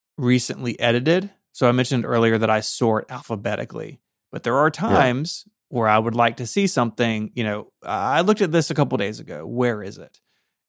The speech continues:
Speaker 1: And so I've got a smart folder that I named recently edited, and it's all notes. The date edited is within the last seven days. And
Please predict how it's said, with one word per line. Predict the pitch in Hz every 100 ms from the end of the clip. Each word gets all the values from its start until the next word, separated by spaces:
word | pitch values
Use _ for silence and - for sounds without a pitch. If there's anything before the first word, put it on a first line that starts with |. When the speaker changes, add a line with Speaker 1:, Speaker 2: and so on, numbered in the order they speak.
| -
Speaker 1:
And | 120 117 113 113
so | 120
I've | 120 127
got | 127 120 123
a | 135
smart | - 117 117
folder | 117 117 135
that | 117
I | 107
named | 107 104 104 107 _ _ _ -
recently | 113 98 113 107
edited, | 107 104 135 170 165 -
and | 123 113
it's | 110 - _ _ _ _ _ -
all | 135 147 156
notes. | 147 139 131 - - - _ _ _ _ _
The | -
date | 110 123 120
edited | 123 120 113 113 110 -
is | 127 110
within | 113 120 113
the | 110
last | 107 101 -
seven | - 110 101 101
days. | 98 - 147 - _ _ _ _ -
And | 113 110 110